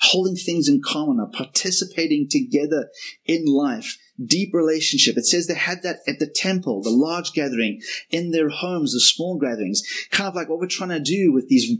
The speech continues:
pop-up services and then in-home services, the big, the small, both are needed. We, we get different things from the different size groupings. They cared for and supported one another spiritually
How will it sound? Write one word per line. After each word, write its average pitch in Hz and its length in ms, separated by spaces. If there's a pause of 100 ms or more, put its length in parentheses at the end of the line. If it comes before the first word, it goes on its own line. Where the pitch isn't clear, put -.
pop-up 190 400
services 127 580
and 143 200
then 175 260
in-home 165 500
services, 113 540
the 117 180
big, 180 380
the 127 80
small, 165 560 (180)
both 175 420
are 151 100
needed. 151 340
We, 143 240 (100)
we 135 140
get 180 260
different 190 380
things 180 380
from 143 120
the 139 80
different 156 380
size 147 480 (380)
groupings. 139 480
They 143 120
cared 190 400
for 156 200
and 131 100
supported 156 480
one 165 80
another 156 220
spiritually 185 760